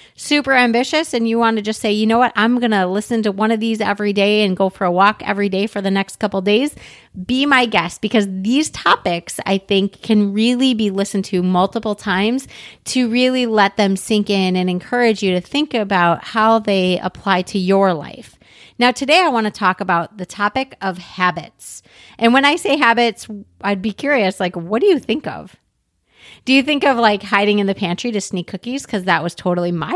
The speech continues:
habit <laughs> for quite a long time. Or, oh, excuse me, or maybe you're ordering the same thing when you dine out each time.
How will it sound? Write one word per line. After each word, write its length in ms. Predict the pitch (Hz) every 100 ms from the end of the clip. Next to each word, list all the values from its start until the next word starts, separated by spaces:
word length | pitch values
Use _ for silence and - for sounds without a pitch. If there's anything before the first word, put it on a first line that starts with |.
| 370
habit 380 | 175 165 190 - 254 -
<laughs> 220 | - 466
for 340 | - 247 214 208
quite 280 | - 196 190
a 80 |
long 220 | 180 180 190
time. 320 | 190 196 247 - - - -
Or, 420 | 247 277 247 - _ _ _ _ _ _ _ _ -
oh, 120 | 247
excuse 340 | 226 - 254
me, 140 | 214 208
or 240 | 247 254 247
maybe 300 | 240 247 269
you're 180 | 254
ordering 460 | - 226 226 247 247
the 80 | 220
same 300 | - 220 220
thing 180 | 214 220
when 160 | 214
you 80 | 196
dine 320 | 175 180 185
out 240 | 175 190 185
each 260 | 190 -
time. 380 | - 185 196 247